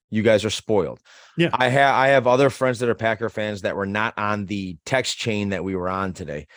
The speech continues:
Speaker 1: that were also sending me, "This sucks. This season blows. Can't believe it. I'm outta here." And I'm like, "You guys are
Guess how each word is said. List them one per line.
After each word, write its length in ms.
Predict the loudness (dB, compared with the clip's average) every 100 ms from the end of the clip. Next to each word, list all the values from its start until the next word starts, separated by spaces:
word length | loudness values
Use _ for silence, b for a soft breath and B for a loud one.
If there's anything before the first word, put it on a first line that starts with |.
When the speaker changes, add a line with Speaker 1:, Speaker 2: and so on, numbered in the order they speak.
| b b -2
Speaker 1:
that 300 | 4 4 4
were 200 | 2 4
also 440 | 4 2 2 0
sending 500 | 0 -2 -2 -2 -2
me, 320 | -2 -4 -6 -10 _
"This 320 | -6 2 2 2
sucks. 520 | 2 2 2 -2 -12 _ _
This 200 | 0 0
season 340 | 0 -2 -2 -2
blows. 420 | 2 2 2 -6 _ _
Can't 280 | -4 -4 -2
believe 320 | -2 -2 0
it. 200 | -2 -4 _ -4
I'm 120 | 0
outta 220 | 2 2
here." 300 | -2 -4 -8 -6
And 100 | -4
I'm 120 | -2
like, 240 | -2 -4 -6
"You 380 | -14 -8 -4 -2
guys 300 | 0 0
are 100 | -2